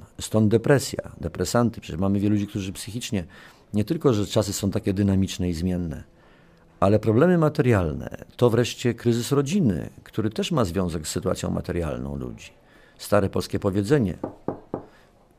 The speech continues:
„Bieda do drzwi, miłość przez okno”. I myślę, że nie da się schować tego problemu, który dla mnie jest bliski, bo tym się zajmuję, że Polska jest krajem, y, który jest liderem, jest jednym wśród czołowych państw w Europie,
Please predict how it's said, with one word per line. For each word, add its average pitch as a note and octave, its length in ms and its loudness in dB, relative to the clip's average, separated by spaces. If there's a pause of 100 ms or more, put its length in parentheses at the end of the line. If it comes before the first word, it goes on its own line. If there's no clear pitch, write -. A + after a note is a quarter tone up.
(140)
„Bieda G#2+ 280 4
do G2+ 80 4
drzwi, A2+ 360 2 (220)
miłość G2+ 280 2
przez A2+ 160 2
okno”. E2+ 460 -2 (880)
I G#2 160 4
myślę, E3 680 8
że B2 260 0
nie E3+ 140 4
da D#3+ 100 6
się A#2+ 240 2
schować G2 440 2
tego F#2+ 260 0
problemu, F#2+ 460 0
który G#2+ 200 0
dla G#2+ 180 4
mnie A2+ 100 4
jest G2+ 120 0
bliski, G#2+ 260 -4
bo F#2+ 80 -2
tym A2+ 140 -2
się G#2 120 -4
zajmuję, F#2+ 540 0 (680)
że G#2 180 -2
Polska - 300 -2
jest C#3+ 140 -2
krajem, C#3 580 2 (640)
y, G2 40 -4 (120)
który A2+ 280 -2
jest A2 160 -2
liderem, A2+ 600 2 (180)
jest - 180 -6
jednym C3+ 260 2
wśród - 280 -4 (260)
czołowych B2 500 4
państw G#2+ 360 2
w A2 40 -2
Europie, F#2+ 600 -2